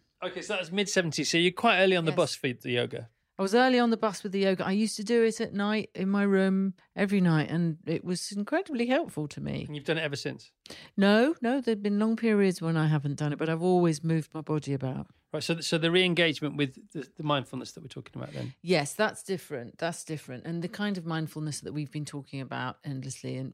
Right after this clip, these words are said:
Speaker 2: possibly boringly, um, i-, is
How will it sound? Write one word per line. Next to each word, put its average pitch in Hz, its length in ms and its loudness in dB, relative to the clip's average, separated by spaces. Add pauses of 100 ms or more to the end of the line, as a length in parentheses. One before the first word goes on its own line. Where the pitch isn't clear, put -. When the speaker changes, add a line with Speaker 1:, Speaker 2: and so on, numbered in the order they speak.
(120)
Speaker 2:
possibly 208 440 -8
boringly, 131 500 -6 (440)
um, 160 360 0 (180)
i-, 175 500 6 (140)
is 180 580 2